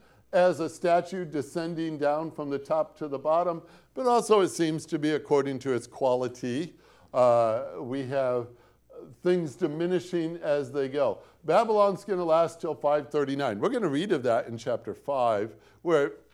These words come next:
finishes, where the kingdom changes. 'Cause the second kingdom, which represents the silver there, the arms and the, uh, chest and all that, is the Mede and the Persians. Now, that's not named in this chapter two.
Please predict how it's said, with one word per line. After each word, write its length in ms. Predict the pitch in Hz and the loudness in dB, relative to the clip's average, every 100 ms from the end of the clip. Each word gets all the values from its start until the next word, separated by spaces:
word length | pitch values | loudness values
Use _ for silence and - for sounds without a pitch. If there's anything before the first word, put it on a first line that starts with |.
| _ | _
finishes, 720 | 170 160 113 80 - - - - | -2 -2 -4 -10 -16 -20 -20 -14
where 300 | 117 123 123 | -6 -4 -4
the 100 | 120 | -6
kingdom 400 | - 156 139 120 | -8 -8 -8 -8
changes. 560 | - 151 151 123 101 - _ _ _ | -8 -8 -8 -8 -10 -14 _ _ _
'Cause 200 | 156 139 | -6 -4
the 80 | 151 | -4
second 380 | - 196 190 165 | -2 -2 -2 -4
kingdom, 520 | 165 139 127 143 170 143 | -4 -2 -2 -2 -6 -4
which 240 | 135 135 | -4 -4
represents 640 | 160 151 147 123 139 135 | -6 -4 -6 -6 -8 -8
the 240 | - 131 123 | -6 -4 -4
silver 600 | - - 185 185 165 143 | -6 -4 -2 0 -2 -2
there, 340 | 135 139 185 | -2 0 -2
the 160 | 160 139 | -4 -2
arms 400 | 139 151 160 131 | 0 0 -2 -8
and 100 | 135 | -6
the, 220 | 131 127 123 _ - | -4 -6 -8 _ -12
uh, 300 | 135 117 110 | -6 -2 -2
chest 480 | 107 - 156 160 - | -4 -6 -6 -6 -10
and 100 | 143 | -6
all 140 | 143 151 | -4 -2
that, 340 | 160 190 - - _ _ | -2 -2 -8 -20 _ _
is 400 | 160 151 147 143 | 0 4 4 0
the 240 | - 127 139 | -6 -2 -2
Mede 500 | 139 185 196 202 - | -2 -4 -4 -8 -8
and 200 | - 165 | -4 -2
the 60 | 165 | -2
Persians. 920 | - - 180 160 123 113 87 78 - _ _ _ _ _ - | -4 -2 0 0 -4 -8 -8 -14 -20 _ _ _ _ _ -2
Now, 240 | 139 131 - - | 0 0 -4 0
that's 280 | 147 165 | 2 2
not 260 | 180 185 180 | 0 -2 0
named 540 | 151 180 226 254 262 - | -2 0 -2 -4 -8 -4
in 220 | 180 165 | -2 0
this 200 | 165 156 | 0 -2
chapter 460 | - 151 123 - 127 | 0 0 0 -2 -6
two. 560 | - 139 107 143 220 | -4 -2 0 -2 -4